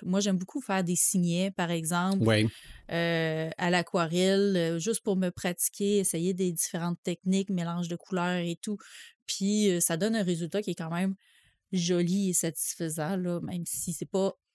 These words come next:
Speaker 1: du grand art. Parce qu'il faut dire qu'avant, l'aquarelle, c'était beaucoup quelque chose qui était très réservé aux artistes, aux grands artistes, là, ceux qui, qui vivent de ça puis qui travaillent de ça. Euh,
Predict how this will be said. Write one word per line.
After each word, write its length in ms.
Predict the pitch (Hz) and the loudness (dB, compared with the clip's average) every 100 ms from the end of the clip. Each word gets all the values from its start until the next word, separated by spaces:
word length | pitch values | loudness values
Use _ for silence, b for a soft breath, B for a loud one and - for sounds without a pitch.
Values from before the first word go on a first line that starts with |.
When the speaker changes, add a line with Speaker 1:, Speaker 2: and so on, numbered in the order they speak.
| _ _ _ | _ _ _
Speaker 1:
du 220 | 180 170 202 | -4 0 0
grand 260 | 185 165 202 | 2 0 2
art. 220 | 208 - | 0 0
Parce 160 | 214 - | 0 0
qu'il 100 | 220 | 0
faut 140 | 254 | 0
dire 160 | 233 302 | 0 0
qu'avant, 460 | 233 196 180 196 220 | 2 2 2 0 0
l'aquarelle, 560 | 190 185 165 190 220 | 0 -2 0 0 0
c'était 240 | 214 180 208 | -2 -2 0
beaucoup 460 | 208 202 285 294 b b b b b _ | 0 0 0 0 b b b b b _
quelque 260 | 240 220 202 | -2 2 2
chose 220 | 254 254 | 2 2
qui 120 | - | 0
était 180 | 175 190 | 0 0
très 220 | - 254 | 0 0
réservé 400 | 233 180 175 202 | 2 2 2 2
aux 200 | 214 165 | 2 2
artistes, 760 | 185 - - 170 185 - - - _ - | 0 -4 -6 -2 0 -2 -4 -20 _ -4
aux 140 | 170 | -2
grands 520 | 160 165 165 214 226 | -2 -2 0 0 0
artistes, 680 | 190 165 - - 165 190 - | -2 -4 -10 -10 -8 -8 -6
là, 100 | 185 | -6
ceux 180 | - 190 | -4 -4
qui, 560 | - - 170 165 165 - | -4 -4 -2 -4 -6 -10
qui 200 | - 165 | -12 -10
vivent 380 | 156 190 202 175 | -6 -4 -4 -6
de 160 | 165 156 | -8 -8
ça 220 | - 185 | -8 -8
puis 140 | - | -10
qui 80 | - | -16
travaillent 480 | - 165 175 196 190 | -10 -6 -2 -2 -2
de 140 | 160 - | -4 -4
ça. 300 | - 180 B B B B B B B - | -4 -4 B B B B B B B -4
Euh, 640 | 175 185 185 185 185 185 | 0 4 4 4 4 4